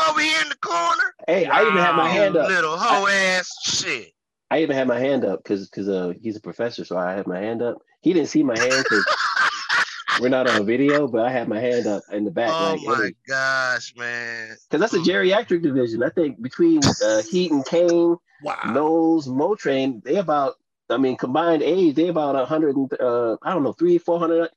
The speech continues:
Speaker 2: uh, years old. Like, these are some old motherfuckers.
Speaker 1: Ooh.
Speaker 3: Hey, remember what I said though, because of the way, uh, uh, uh, uh, that we've constructed the, the,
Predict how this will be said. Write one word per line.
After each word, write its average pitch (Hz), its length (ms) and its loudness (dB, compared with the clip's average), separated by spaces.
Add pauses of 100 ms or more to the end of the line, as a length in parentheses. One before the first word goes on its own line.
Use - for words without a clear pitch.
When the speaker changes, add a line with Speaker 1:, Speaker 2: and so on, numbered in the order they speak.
Speaker 2:
uh, 156 120 -2
years 170 260 2
old. 185 280 -6
Like, - 200 -6
these 233 200 -4
are 214 40 -10
some - 140 0
old 339 220 2
motherfuckers. 427 320 6
Speaker 1:
Ooh. 440 440 8
Speaker 3:
Hey, 440 140 8
remember 269 440 6
what 269 180 2
I 262 100 0
said 302 400 -2
though, 156 380 -2
because 220 440 -2
of 202 120 -12
the 196 60 -6
way, 220 360 -4 (180)
uh, 170 300 -6
uh, 160 200 -8
uh, 151 160 -8 (120)
uh, 147 220 -4
that 147 160 -10
we've 165 240 -8
constructed 202 720 -6
the, 160 240 -4
the, 135 400 -4